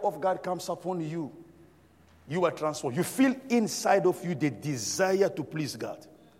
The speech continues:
the desire to serve Him, that you cannot shut your mouth. You need to do something to contribute to the advancement of God's kingdom.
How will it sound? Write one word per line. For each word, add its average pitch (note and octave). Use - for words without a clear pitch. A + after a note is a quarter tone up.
the A2+
desire F3+
to D3
serve F3
Him, G#2+
that C3
you C3+
cannot F#3
shut -
your D#3
mouth. C3+
You C#3+
need D#3+
to E3+
do E3
something D#3+
to C#3+
contribute D3+
to -
the C#3+
advancement C#3+
of B2
God's C3
kingdom. -